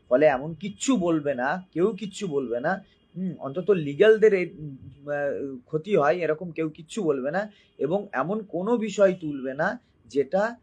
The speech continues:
একে অপরের কন্ট্রাডিক্টরি হয়।" তারপরে আমি বারবার একটা জিনিস বলতে চাইলাম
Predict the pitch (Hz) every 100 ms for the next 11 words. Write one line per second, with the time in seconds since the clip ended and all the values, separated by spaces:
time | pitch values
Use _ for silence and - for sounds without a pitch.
0 | _ _ 131 - 165 127 139 175 - 127
1 | 127 120 - 127 139 104 135 101 - _
2 | _ - 190 190 180 175 156 160 170 160
3 | - 147 160 143 135 131 139 123 147 202